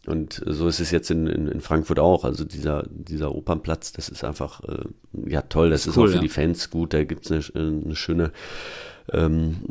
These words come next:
Speaker 1: ja, eine Messe, eine Radausstellung und, ähm, da ist Platz genug für die Zuschauer. Da kann ein großer Screen stehen, wo die Leute auch zugucken können. Und, ähm, das ist einfach eine schöne Atmosphäre und das ist ja auch wichtig und das merken die Fahrer dann ja auch.
Speaker 2: Ja, und es ist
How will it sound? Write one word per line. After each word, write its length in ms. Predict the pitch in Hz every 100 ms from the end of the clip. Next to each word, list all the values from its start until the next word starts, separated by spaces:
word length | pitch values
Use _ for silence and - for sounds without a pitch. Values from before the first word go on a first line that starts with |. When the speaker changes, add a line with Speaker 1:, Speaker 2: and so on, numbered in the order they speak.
| - -
Speaker 1:
ja, 260 | - 82 73 - - - -
eine 200 | 85 85
Messe, 320 | 82 - 87
eine 340 | 82 82 80
Radausstellung 680 | 85 82 80 - 80 82 80
und, 380 | 80 76 - -
ähm, 760 | 80 80 80 78 - 85 69 - - - -
da 100 | -
ist 140 | 80 -
Platz 320 | - 90 -
genug 260 | 85 80
für 120 | - 80
die 120 | 76
Zuschauer. 560 | - 78 - 76 76
Da 160 | 78 76 82 -
kann 140 | - 82
ein 60 |
großer 300 | 80 82 82
Screen 360 | 82 - 82 82
stehen, 360 | - 80 78 78
wo 60 |
die 100 | 78
Leute 260 | 76 78 71
auch 120 | 71
zugucken 420 | - - - -
können. 300 | - 69 71
Und, 340 | - - - - -
ähm, 220 | - 69 -
das 320 | - - 78
ist 40 | -
einfach 180 | 67 71
eine 120 | 71
schöne 260 | - 76
Atmosphäre 540 | 60 - 69 - 76 73
und 160 | 67
das 120 | 67 -
ist 120 | -
ja 80 | 58
auch 180 | 58
wichtig 320 | 71 69 64 67
und 100 | 64
das 140 | -
merken 200 | 65 50
die 60 | 65
Fahrer 300 | - 65 64
dann 160 | 62
ja 80 | -
auch. 140 | - - _ _ _ - - - _ _ _
Speaker 2:
Ja, 340 | - 92 92
und 200 | 107 98
es 140 | 95 87
ist 300 | 90 -